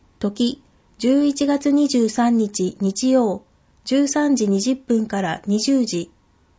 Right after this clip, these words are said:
ところ、アルカス佐世保、佐世保市三浦町。発表者がお気に入りの本を紹介し、一番読みたくなった本を参加者全員で決定する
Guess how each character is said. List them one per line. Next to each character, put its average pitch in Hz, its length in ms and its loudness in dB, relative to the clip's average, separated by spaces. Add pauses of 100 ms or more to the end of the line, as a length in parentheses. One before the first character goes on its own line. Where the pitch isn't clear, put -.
(200)
と 196 100 -2
こ 240 160 0
ろ、 233 240 0 (320)
ア 294 120 2
ル 285 120 0
カ 226 140 0
ス 190 160 -4
佐 185 120 -8
世 214 100 -4
保、 202 280 -2 (380)
佐 - 160 -8
世 277 100 2
保 285 140 0
市 220 160 -2
三 185 140 0
浦 220 200 0
町。 202 420 -2 (1400)
発 214 340 -2
表 302 100 2
者 269 140 2
が 190 240 -2
お 196 60 -4
気 269 180 2
に 294 140 4
入 285 140 4
り 285 40 4
の 285 100 4
本 277 300 4
を 185 80 2
紹 196 240 0
介 196 240 0
し、 185 320 -4 (300)
一 196 200 -4
番 285 180 2
読 262 160 4
み 269 120 4
た 285 140 0
く 262 100 0
な 226 140 2
っ 226 80 -8
た 202 100 -2
本 202 320 0
を 165 220 -4
参 262 260 0
加 285 120 -2
者 233 160 0
全 247 320 2
員 262 100 2
で 247 100 2
決 220 260 0
定 220 220 2
す 214 160 -2
る 196 240 -2